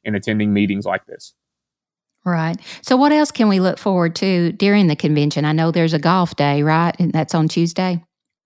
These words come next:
Speaker 1: Yeah, it's a, the, the, the first day is what I always re-, really refer to as a, a peer-to-peer kind of networking day. We'll have our,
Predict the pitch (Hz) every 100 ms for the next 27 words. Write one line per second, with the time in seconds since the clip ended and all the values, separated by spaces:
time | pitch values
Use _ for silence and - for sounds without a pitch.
0 | _ _ _ 190 196 139 160 156 143 123
1 | 131 117 117 131 131 120 160 165 135 139
2 | 139 143 120 110 120 123 123 120 113 -
3 | 123 117 120 135 127 113 110 120 120 127
4 | 117 113 113 104 107 104 101 101 95 123
5 | 113 127 117 113 107 107 107 110 104 107
6 | 104 107 104 104 107 110 104 101 98 -